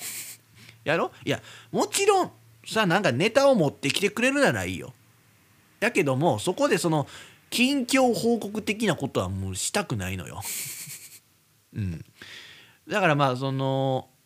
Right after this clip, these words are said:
なんやろね。あ、でもそう、近-、全く俺と関係ない人が、近況報告するのはいいよ。<laughs> うん。さ、俺は、「あ、そうなのね」とで、で、言うて、まあ、俺はその、いろんな質問していくから、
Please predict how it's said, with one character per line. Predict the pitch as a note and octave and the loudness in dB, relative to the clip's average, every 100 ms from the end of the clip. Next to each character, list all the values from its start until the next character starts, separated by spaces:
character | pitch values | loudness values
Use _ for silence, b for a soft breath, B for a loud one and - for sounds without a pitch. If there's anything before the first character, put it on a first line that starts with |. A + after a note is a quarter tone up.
| _ | _
な | A#2+ C#3 A3+ | -4 -2 0
ん | |
や | A2+ | -2
ろ | D#2 | -4
ね。 | A2+ - _ _ - | -6 -6 _ _ -2
あ、 | C#3+ | 2
で | A3+ | 2
も | D3 | 2
そ | B2+ - | -2 -4
う、 | - | -6
近-、 | - A#4+ B4+ G4+ | -2 0 -2 -4
全 | F3 G4+ - - G#4+ | 0 0 -2 -2 2
く | G4+ | 2
俺 | G#4+ G4+ | 4 2
と | G4+ F#4+ | 2 0
関 | F4+ F#4+ | 0 0
係 | F#4+ G4 | 0 2
な | - | 2
い | |
人 | - - B2+ | 0 0 2
が、 | D#3 A#2 - B B B - | 2 2 -2 B B B -6
近 | G3+ G#3 | 0 2
況 | F#3+ G3 | 6 6
報 | F3+ F3+ | 6 2
告 | B2 C3+ | 2 -2
す | D3 | 0
る | |
の | B2+ | 2
は | F2 | 0
い | D#2 | -4
い | F#2 | -8
よ。 | - - B B B B | -10 -12 B B B B
<laughs> | B B _ _ | B B _ _
う | - | -6
ん。 | G#2 F#2+ | -4 -2
さ、 | C#3 C3+ | 0 4
俺 | D#3+ | 6
は、 | D3 - B B | 6 4 B B
「あ、 | A#2 A2 | 2 4
そ | D3+ D3+ | 4 4
う | |
な | C3 | 4
の | A#2 | 0
ね」 | B2 D#3 D#3 | 2 2 2
と | F#2 | -2
で、 | G2 | -4
で、 | G#2+ C3 D#3+ D3+ | -2 4 6 8
言 | D#3+ | 6
う | C#3 | 6
て、 | G3+ | 4
ま | D3 | 4
あ、 | C3 | 4
俺 | C3 | 2
は | |
そ | B2 | 0
の、 | A#2+ | 0
い | A#2+ | 2
ろ | C#3 | 2
ん | |
な | G#2+ | 0
質 | - | 0
問 | C#3 C3+ | 0 2
し | |
て | - | 4
い | D#3 | 4
く | - | 2
か | |
ら、 | D#2+ | -6